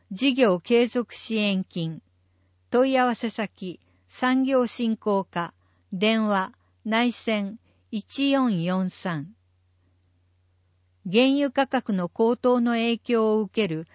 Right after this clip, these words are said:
市内道路運送事業者などへの支援をするため、対象事業者に支援金を支給します。補助対象の車両、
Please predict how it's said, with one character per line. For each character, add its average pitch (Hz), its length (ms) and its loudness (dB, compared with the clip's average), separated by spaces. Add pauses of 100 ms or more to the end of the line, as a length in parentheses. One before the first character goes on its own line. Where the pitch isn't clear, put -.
(240)
市 - 280 -2
内 214 300 2
道 233 220 4
路 175 260 0
運 233 180 0
送 240 300 0
事 220 200 -2
業 233 200 0
者 190 220 -4
な 185 180 -2
ど 175 140 -2
へ 160 100 -2
の 156 160 -8
支 - 200 -8
援 196 240 -2
を 202 60 -2
す 185 160 -8
る 175 120 -6
た 170 180 -6
め、 165 220 -6 (440)
対 247 220 0
象 262 280 -2
事 220 180 -6
業 233 200 2
者 180 220 -6
に 170 280 -8
支 - 280 -8
援 247 220 0
金 240 340 -4
を 220 80 -4
支 - 160 -12
給 196 220 -2
し - 180 -10
ま 160 160 -6
す。 - 260 -20 (1000)
補 220 140 -6
助 277 160 0
対 277 240 -2
象 208 240 -2
の 165 160 -6
車 170 200 -6
両、 156 360 -6